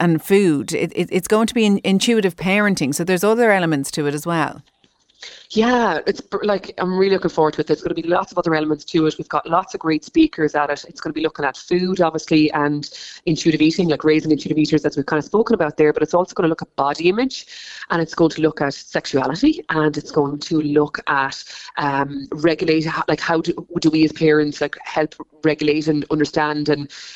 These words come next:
Speaker 2: uh, validate our children's feelings and how to navigate that. And we're also gonna hear from somebody with lived experience, so somebody who was put on a diet themselves at a young age and how that really negatively impacted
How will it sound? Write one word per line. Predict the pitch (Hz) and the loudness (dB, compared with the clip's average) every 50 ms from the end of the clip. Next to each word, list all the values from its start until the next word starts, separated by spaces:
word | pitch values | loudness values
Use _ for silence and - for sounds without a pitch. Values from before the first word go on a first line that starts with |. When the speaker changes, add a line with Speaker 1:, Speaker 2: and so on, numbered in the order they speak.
| - - | -8 -6
Speaker 2:
uh, | 151 151 | -4 -4
validate | 143 - 156 151 151 151 156 151 143 | -2 0 0 0 0 0 0 0 2
our | 147 139 | 0 -2
children's | 139 - - 160 147 143 139 139 135 - - | -2 -2 -4 -2 0 0 0 -2 -4 -6 -2
feelings | - 240 240 233 226 220 214 214 208 190 185 | 0 2 4 4 4 4 4 2 0 -2 0
and | 156 147 147 | -2 -2 -2
how | 147 - 160 156 | -4 -2 -2 -4
to | 156 - | -2 -2
navigate | 156 151 147 147 147 143 143 143 139 - | -2 -2 0 0 -2 -2 -2 -4 -2 0
that. | 190 202 226 240 220 - - - - - - - - - | 0 0 0 -2 -6 -8 -12 -16 -18 -20 -20 -12 -8 -6
And | 165 170 | -4 0
we're | 165 170 - | 0 0 2
also | 170 196 202 - 226 | 2 0 2 2 2
gonna | 208 196 190 | 2 2 0
hear | 175 - 180 170 165 160 160 156 156 - | 0 -2 0 2 2 4 4 2 0 -4
from | - - 170 | -6 -8 -6
somebody | 160 - 160 156 156 156 156 | -4 -2 -2 0 0 2 2
with | 147 147 147 | 2 0 0
lived | 156 160 160 160 - | 2 0 0 2 0
experience, | 170 - - - - 165 151 147 156 190 240 247 - - - - - _ - | -4 -4 -4 0 2 2 4 4 4 2 0 -2 -6 -12 -18 -20 -20 _ -8
so | - - 170 | -2 -2 0
somebody | - - 180 170 165 170 160 156 | 0 0 -2 0 0 0 2 4
who | 156 | 4
was | 160 151 147 | 4 4 2
put | - - 175 160 | 0 -2 0 0
on | 160 165 | 2 0
a | 165 | 0
diet | 160 - 151 147 156 156 156 | 0 0 -2 -2 -2 -2 -2
themselves | - 156 147 - 151 143 | -2 -4 -2 0 -2 0
at | 147 156 165 165 170 | 0 0 0 0 0
a | 170 | 2
young | 170 165 160 165 165 | 2 2 2 4 2
age | 160 160 175 190 - | 0 0 -2 -2 -2
and | 170 147 - | -4 -4 -2
how | - - 156 | -2 -2 0
that | 151 156 - - | 0 -2 -4 -2
really | 151 151 151 156 151 147 147 139 143 | 0 0 0 0 0 -4 -14 -8 -4
negatively | 151 151 147 - 160 - 165 - 156 147 | -2 -2 -2 -2 -4 -8 -6 -4 -2 -2
impacted | 139 151 - - - 151 - - - 156 | -2 -2 -2 -2 -4 -4 -4 -4 -6 -6